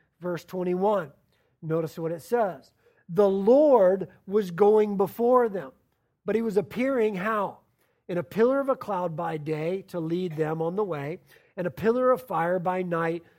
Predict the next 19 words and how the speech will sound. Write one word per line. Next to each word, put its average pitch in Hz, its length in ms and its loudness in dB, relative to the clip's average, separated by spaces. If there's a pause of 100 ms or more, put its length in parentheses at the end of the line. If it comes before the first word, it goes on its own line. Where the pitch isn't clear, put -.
(140)
to 190 100 -6
give 151 380 -6
them 165 200 -4
light." 214 420 -4 (240)
But 196 180 -2
the 208 80 -6
key 269 360 0
is 196 220 0
that 208 120 2
it 220 80 2
was 196 160 -4
God's 175 400 -2
presence. 226 760 -4 (680)
The 196 120 2
Lord 262 640 4 (240)
was 202 320 -6
there 214 500 2 (240)
before 208 520 2
them. 160 200 -14